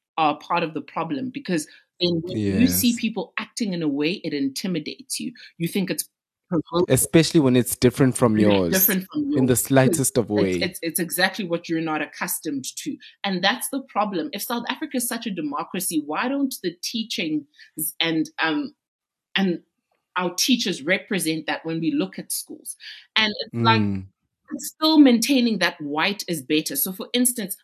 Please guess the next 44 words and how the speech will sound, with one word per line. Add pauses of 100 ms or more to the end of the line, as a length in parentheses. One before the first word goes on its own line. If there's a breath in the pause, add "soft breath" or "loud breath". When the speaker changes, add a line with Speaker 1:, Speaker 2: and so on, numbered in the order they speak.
Speaker 1:
a
school (100)
like
Collegiate
Speaker 2:
Yes.
Speaker 1:
that
will
have
only
fifteen
or
twenty
Black
students
out
of
a
hundred
and
fifty
in
a
grade, (300 loud breath)
and
mostly
white
teachers (320 soft breath)
producing
a
hundred
percent
pass
rate (240 loud breath)
makes, (220)
you
know, (460)
it's
still (220)
Speaker 2:
Yeah.
Speaker 1:
getting
a
message
there
that